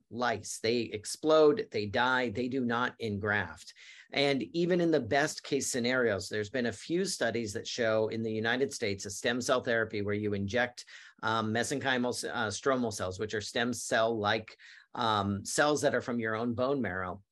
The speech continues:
you will have scar-like tissue there for about six to twelve months. And that's been shown on second look arthroscopy and,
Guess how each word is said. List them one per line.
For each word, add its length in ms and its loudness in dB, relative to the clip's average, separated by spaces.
you 260 6
will 120 6
have 500 0
scar-like 960 4
tissue 640 2
there 240 2
for 200 2
about 320 0
six 380 -4
to 100 0
twelve 360 -2
months. 300 -4
And 80 -4
that's 160 -4
been 140 -4
shown 320 0
on 160 0
second 380 -2
look 160 -2
arthroscopy 880 0
and, 340 -6